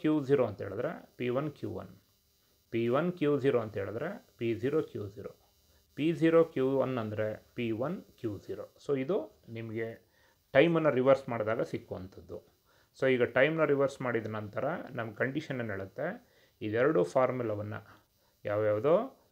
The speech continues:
ಸಿಗ್ಮಾ ಪಿ ಒನ್, ಸಾರಿ, ಸಾರಿ, ಸಿಗ್ಮಾ ಪಿ ಜೀರೋ, ಪಿ ಜೀರೋ, ಪಿ ಜೀರೋ ಒನ್ into ಪಿ ಒನ್ ಜೀರೋನ ಮಾಡಿದಾಗ ನಿಮಗೆ ರಿಸಲ್ಟಿಂಗ್ ಆನ್ಸರ್ ಒನ್ ಬರಬೇಕಂತೆ. So ಈ ಫಾರ್ಮುಲಾ, ಈ ಫಾರ್ಮುಲಾ ಎರಡೂ ಕೂಡ ಒಂದೇ ಸ್ಕ್ವೇರ್ ರೂಟ್‌ನಲ್ಲಿ ನೀವು ತಗೊಂಡು ಬರ್ಕೊಂಡಾಗ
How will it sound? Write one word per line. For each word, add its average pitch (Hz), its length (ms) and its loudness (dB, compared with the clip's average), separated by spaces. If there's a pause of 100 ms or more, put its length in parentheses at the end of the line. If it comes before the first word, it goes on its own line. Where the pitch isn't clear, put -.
(180)
ಸಿಗ್ಮಾ 110 360 -2 (220)
ಪಿ 127 100 0 (200)
ಒನ್, 170 120 -2 (440)
ಸಾರಿ, 113 300 -2 (200)
ಸಾರಿ, 117 200 0 (140)
ಸಿಗ್ಮಾ 127 280 0 (120)
ಪಿ 139 100 0 (160)
ಜೀರೋ, 143 160 2 (220)
ಪಿ 143 100 0 (140)
ಜೀರೋ, 160 200 6 (420)
ಪಿ 139 100 0 (300)
ಜೀರೋ 135 220 2 (180)
ಒನ್ 147 200 -4
into 131 180 -4 (120)
ಪಿ 127 80 0 (160)
ಒನ್ 123 100 -2 (120)
ಜೀರೋನ 135 320 4 (100)
ಮಾಡಿದಾಗ 95 320 -4 (480)
ನಿಮಗೆ 123 260 2
ರಿಸಲ್ಟಿಂಗ್ 135 540 0
ಆನ್ಸರ್ 127 260 -2 (120)
ಒನ್ 131 180 0
ಬರಬೇಕಂತೆ. 98 560 -6 (680)
So 156 80 4 (300)
ಈ 180 40 2 (120)
ಫಾರ್ಮುಲಾ, 139 440 4
ಈ 131 140 -2
ಫಾರ್ಮುಲಾ 120 340 2
ಎರಡೂ 120 160 4 (120)
ಕೂಡ 117 100 0 (540)
ಒಂದೇ 147 280 0
ಸ್ಕ್ವೇರ್ 120 260 2
ರೂಟ್‌ನಲ್ಲಿ 120 360 -2
ನೀವು 117 180 -2
ತಗೊಂಡು 120 360 -2
ಬರ್ಕೊಂಡಾಗ 95 540 -8